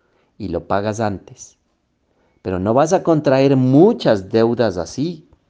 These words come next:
porque dices, "Ah, bueno, entonces voy a contraer cinco o seis a más largo plazo",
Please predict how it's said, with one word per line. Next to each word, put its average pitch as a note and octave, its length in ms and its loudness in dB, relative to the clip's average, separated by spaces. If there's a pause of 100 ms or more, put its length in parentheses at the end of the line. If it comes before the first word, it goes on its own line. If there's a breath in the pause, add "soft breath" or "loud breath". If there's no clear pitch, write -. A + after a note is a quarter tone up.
(200)
porque F#2+ 240 -8
dices, F#2+ 360 -8
"Ah, E2+ 140 -6
bueno, E2+ 300 -8
entonces - 360 -12
voy F2 180 -4
a F#2+ 100 -6
contraer G#2 640 -2 (400 soft breath)
cinco G#2+ 380 -4
o A2+ 40 -2
seis A#2 480 -2 (380 soft breath)
a E2 100 -10
más G2+ 280 -4
largo B2 380 2
plazo", C#3+ 540 -2